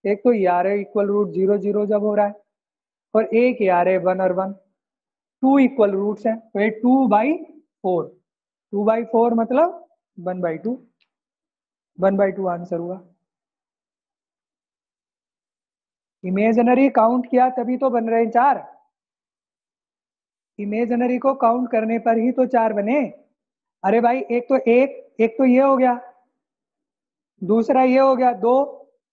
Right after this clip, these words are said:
एक ये हो गया तीन, ये और ये same है, इन दोनों में से एक ही count होगा। ये दो अलग-अलग root नहीं है,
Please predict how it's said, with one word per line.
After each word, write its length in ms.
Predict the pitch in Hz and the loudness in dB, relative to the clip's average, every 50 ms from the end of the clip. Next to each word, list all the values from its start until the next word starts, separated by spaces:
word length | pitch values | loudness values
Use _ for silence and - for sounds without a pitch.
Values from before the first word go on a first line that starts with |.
| _ _ _ _ _ _ _ _ _ - | _ _ _ _ _ _ _ _ _ -2
एक 280 | 214 226 247 247 240 247 | 0 2 2 2 2 2
ये 100 | 240 247 | 2 4
हो 140 | 254 254 247 | 4 4 2
गया 180 | 247 262 262 | 2 0 -2
तीन, 680 | 262 - - 254 254 269 277 294 302 294 - - - _ _ _ _ - | -2 -2 0 2 4 4 4 2 0 -4 -8 -12 -20 _ _ _ _ -6
ये 220 | 180 185 208 233 | -2 2 4 4
और 180 | 247 262 262 262 | 4 4 2 2
ये 180 | 254 269 285 | 2 2 0
same 380 | 277 277 - 240 247 247 233 233 | 0 0 2 2 4 4 2 0
है, 360 | 262 294 285 233 196 190 208 | 0 0 0 0 -2 -2 -4
इन 120 | 226 240 233 | -4 -2 0
दोनों 260 | 247 247 247 254 254 | 0 2 2 2 2
में 120 | 262 254 | 2 2
से 300 | 247 285 269 - 220 233 | 2 0 0 0 2 0
एक 80 | 247 240 | 0 0
ही 120 | 269 269 | 0 0
count 320 | 262 262 247 254 254 240 247 | 0 0 0 0 0 0 0
होगा। 580 | 247 247 285 277 254 196 151 - - - _ _ _ _ _ _ _ _ _ _ _ _ _ _ _ _ _ _ _ _ _ _ _ _ _ _ _ _ _ _ - | 0 2 4 4 4 2 0 -6 -14 -20 _ _ _ _ _ _ _ _ _ _ _ _ _ _ _ _ _ _ _ _ _ _ _ _ _ _ _ _ _ _ -4
ये 140 | 196 220 226 | -2 -2 0
दो 140 | 202 247 262 | 2 2 2
अलग-अलग 500 | 262 247 247 247 247 247 254 262 262 262 | 2 2 2 0 -2 -4 -4 -6 -6 -4
root 240 | 262 269 262 233 254 | -6 -6 -6 -4 -4
नहीं 220 | 254 285 302 311 | -2 -2 0 0
है, 440 | 311 262 196 - - - _ _ | 0 0 -2 -4 -8 -14 _ _